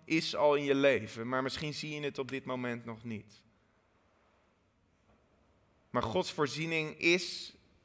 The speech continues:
altijd al aanwezig. Alleen wordt het misschien pas op een later moment zichtbaar.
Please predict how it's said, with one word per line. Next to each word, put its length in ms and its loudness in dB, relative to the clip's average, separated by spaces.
altijd 440 2
al 120 2
aanwezig. 840 2
Alleen 240 6
wordt 160 4
het 100 -8
misschien 280 -4
pas 140 -4
op 120 -6
een 60 0
later 380 4
moment 380 -4
zichtbaar. 640 -10